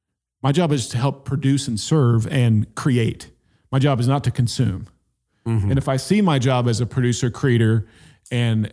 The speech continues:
Speaker 1: a host and a servant, then I'm gonna call myself to a higher level of participation. But if somebody said, "Well,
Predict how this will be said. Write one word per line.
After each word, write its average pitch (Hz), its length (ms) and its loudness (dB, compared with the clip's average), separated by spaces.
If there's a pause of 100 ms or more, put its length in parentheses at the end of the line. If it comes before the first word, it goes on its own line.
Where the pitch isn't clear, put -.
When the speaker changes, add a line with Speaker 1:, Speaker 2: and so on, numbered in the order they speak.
Speaker 1:
a 110 400 0 (160)
host 120 420 0
and 120 80 0
a 110 40 0
servant, 120 640 0 (400)
then 120 400 -2 (420)
I'm 151 140 0
gonna 175 160 0
call 147 240 0
myself 127 380 0
to 127 80 -4
a - 20 -6
higher 110 280 0
level 117 400 0
of 104 440 -2
participation. 120 960 0 (760)
But 139 220 -2 (100)
if 143 160 -2
somebody 151 280 2
said, 123 540 0
"Well, 123 420 -2